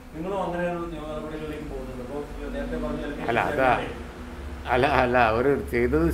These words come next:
Speaker 2: ശരിയായില്ല എന്നാണ് ഞാൻ പറഞ്ഞത്. പക്ഷേ ഇല്ലാത്ത കേസ് ഉണ്ടാക്കാൻ നോക്കുന്നു എന്നാണ് ആ പറയേണ്ടത്. അതുകൊണ്ട് അവരെ കോപ്പി ചെയ്യുമെന്ന് ഞാൻ പറഞ്ഞിട്ടില്ല. <laughs> നോക്കാം.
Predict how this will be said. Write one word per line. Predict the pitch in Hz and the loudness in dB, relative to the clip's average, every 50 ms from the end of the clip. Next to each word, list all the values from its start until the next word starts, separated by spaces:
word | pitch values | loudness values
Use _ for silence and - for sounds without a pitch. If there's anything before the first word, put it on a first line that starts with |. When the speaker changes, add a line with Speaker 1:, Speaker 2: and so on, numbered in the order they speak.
| - | 2
Speaker 2:
ശരിയായില്ല | 135 135 131 151 165 170 175 175 170 175 180 180 180 - - - - - - - - 123 123 127 | 0 2 4 8 8 10 10 8 8 6 6 6 6 4 2 -2 -4 -6 -6 -6 -2 0 2 2
എന്നാണ് | 131 131 156 170 175 165 156 156 160 175 202 - - - - - - - - - - - - - - - - 143 151 | 2 2 2 4 4 4 4 4 2 0 -2 -2 -6 -10 -14 -14 -14 -14 -14 -14 -14 -14 -14 -14 -12 -8 -2 4 8
ഞാൻ | 151 156 165 156 143 | 8 8 8 8 6
പറഞ്ഞത്. | 147 139 127 113 117 117 110 113 120 147 180 - - - - - - - | 4 4 4 2 0 0 0 0 0 0 -2 -6 -10 -12 -12 -12 -8 -4
പക്ഷേ | 113 113 - - 139 143 147 147 - - | -2 -2 -2 0 0 2 2 2 0 -2
ഇല്ലാത്ത | 123 117 131 139 135 139 151 143 | -2 2 2 2 4 2 0 0
കേസ് | 156 151 147 - 139 | 0 0 0 0 -4
ഉണ്ടാക്കാൻ | 147 139 143 143 131 156 156 151 147 | 0 2 2 2 4 2 2 2 2
നോക്കുന്നു | 143 139 139 - 147 156 160 165 170 175 - - - - - - - - - - 120 123 135 135 | 0 0 0 -2 -4 -4 -2 -2 -4 -4 -8 -12 -12 -14 -14 -14 -16 -14 -12 -6 -2 2 2 4
എന്നാണ് | 131 135 143 147 156 147 143 143 143 151 151 151 151 - - - - - - - - 139 127 | 4 2 2 4 4 4 4 4 2 0 -2 -2 -4 -6 -8 -12 -14 -14 -12 -10 -4 0 2
ആ | 127 135 127 | 2 4 4
പറയേണ്ടത്. | 135 127 131 127 120 120 113 117 113 110 | 2 2 2 2 2 2 2 4 2 2
അതുകൊണ്ട് | 110 113 123 127 131 131 139 151 143 127 | 2 2 2 2 2 2 2 4 4 4
അവരെ | 120 123 147 147 - | 4 4 2 2 2
കോപ്പി | 123 127 123 123 170 | 2 2 2 6 6
ചെയ്യുമെന്ന് | 175 180 180 175 175 170 160 | 6 8 8 6 4 2 2
ഞാൻ | 147 139 131 | 2 2 0
പറഞ്ഞിട്ടില്ല. | 113 101 98 95 95 - - - - - | 0 -2 -6 -8 -10 -10 -12 -14 -12 -8
<laughs> | 127 - - - - 160 156 151 147 - - 156 - - - - - - - - - 131 | -8 -8 -8 -4 0 2 2 2 0 0 -4 -2 -2 -2 -4 -6 -6 -4 -4 -4 0 2
നോക്കാം. | 127 127 120 - 151 - | 2 2 2 0 -2 -4